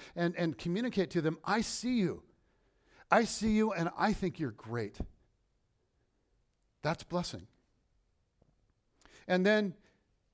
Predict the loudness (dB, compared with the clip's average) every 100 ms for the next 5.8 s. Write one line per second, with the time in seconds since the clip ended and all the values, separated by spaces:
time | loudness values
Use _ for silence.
0 | _ _ _ -14 -4 -4 2 0 2 -2
1 | 0 -2 -4 -8 -10 -16 _ _ _ _
2 | -6 -4 -4 -4 -8 -4 -2 -2 -2 0
3 | 0 0 0 2 2 0 -10 _ _ _
4 | _ 0 4 4 2 0 0 2 2 0
5 | -2 -6 -6 -4 -4 -4 -6